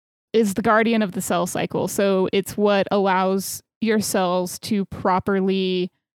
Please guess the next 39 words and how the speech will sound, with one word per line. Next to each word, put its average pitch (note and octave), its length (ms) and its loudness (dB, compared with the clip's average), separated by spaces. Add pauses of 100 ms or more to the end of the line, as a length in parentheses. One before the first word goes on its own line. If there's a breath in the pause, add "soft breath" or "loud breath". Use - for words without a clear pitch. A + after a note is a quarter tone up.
(240)
divide F3+ 840 2 (100)
and F3+ 400 0
die F3+ 280 0
when F3+ 140 0
they F3+ 100 0
need F3 200 -2
to G#3+ 100 -4
die. - 400 -4 (420)
Um, F#3 480 0
and G3 300 -2 (320)
cancer C4+ 480 2
at G3 180 0
its - 140 -10
most G3 200 0
basic C#4 320 2
level G#3 420 2
is F#3 280 0
your G3+ 100 2
cells G3+ 800 0
not G#3+ 340 2
dying G3 380 0
when G3 140 0
they F3+ 100 0
should F3 220 -6
die. - 280 -4
So G3+ 220 -2
it's F#3+ 140 -4
a G#3 40 -2
cell A3 300 2
that's G#3 240 -2
not F#3+ 260 0
properly G3 520 -2
going F#3 340 -2
through F#3 300 -4
the F#3 80 -2
full B3 260 -2
cell C#4 240 0
cycle. - 520 -4 (560)
Um, G3 580 0